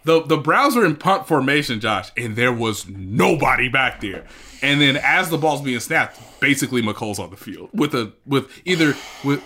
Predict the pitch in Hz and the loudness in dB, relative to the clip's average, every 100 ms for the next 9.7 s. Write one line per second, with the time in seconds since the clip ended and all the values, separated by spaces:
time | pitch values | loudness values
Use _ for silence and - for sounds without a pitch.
0 | 180 190 165 - 190 240 240 240 214 220 | 0 2 0 2 2 2 2 2 2 2
1 | 214 202 - 160 165 131 - - 160 147 | 2 0 2 4 4 2 -4 -2 2 2
2 | 131 131 120 110 123 107 107 98 - - | 2 0 -2 -6 -4 -4 -4 -8 -14 -20
3 | - 123 151 175 170 117 110 143 127 - | -10 -4 0 2 2 0 0 -2 -2 -8
4 | _ _ _ 104 123 135 120 113 98 101 | _ _ _ -4 0 0 0 -4 -8 -8
5 | 98 104 92 113 135 165 143 107 107 95 | -8 -8 -8 -6 -2 -2 -2 -8 -10 -10
6 | - 101 104 98 101 98 98 98 98 98 | -10 -8 -8 -8 -10 -8 -10 -10 -10 -10
7 | 101 95 - 95 95 90 _ _ _ - | -10 -12 -12 -10 -10 -12 _ _ _ -10
8 | 101 98 95 _ _ _ - 110 - 160 | -6 -6 -6 _ _ _ -10 -8 -2 0
9 | 180 185 - 107 98 90 | 0 -4 -10 -12 -10 -12